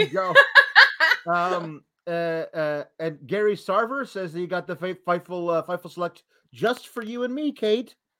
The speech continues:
Speaker 1: Thank you,
Speaker 2: Stop, thank you
Speaker 1: Gary.
Speaker 2: so much.
Speaker 1: Oh, it's the
Speaker 2: You have
Speaker 1: nicest
Speaker 2: no
Speaker 1: thing ever.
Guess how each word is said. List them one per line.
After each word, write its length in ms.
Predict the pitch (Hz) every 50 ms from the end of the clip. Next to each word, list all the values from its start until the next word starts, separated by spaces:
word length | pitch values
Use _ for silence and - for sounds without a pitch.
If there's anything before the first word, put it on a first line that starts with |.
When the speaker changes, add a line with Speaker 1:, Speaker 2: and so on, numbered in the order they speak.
| _ _ - - - - -
Speaker 1:
Thank 200 | 320 330 320 -
you, 60 | 302
Speaker 2:
Stop, 60 | 269
thank 20 | 226
you 60 | 277
Speaker 1:
Gary. 300 | 277 285 320 330 330 294
Speaker 2:
so 260 | 254 - - - - - - 440 453 466 494 480
much. 140 | 339 339 349
Speaker 1:
Oh, 520 | 349 339 320 311 311 311 302 302 302 302 311
it's 100 | 262 -
the 60 | 320
Speaker 2:
You 200 | 311 311 330 480
have 100 | 539 571
Speaker 1:
nicest 80 | 427 403
Speaker 2:
no 140 | 339 311 311
Speaker 1:
thing 100 | 302 311
ever. 200 | 294 254 -